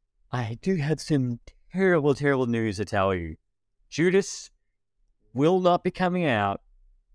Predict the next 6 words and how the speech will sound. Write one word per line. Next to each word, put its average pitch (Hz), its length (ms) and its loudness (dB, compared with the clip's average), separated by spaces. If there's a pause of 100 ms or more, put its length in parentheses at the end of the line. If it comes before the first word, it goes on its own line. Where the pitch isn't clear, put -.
until 110 320 -2
March, 120 720 0 (1080)
uh, 110 760 0 (200)
twenty 123 320 -2
twenty-five. 104 960 0 (640)
So, 104 640 0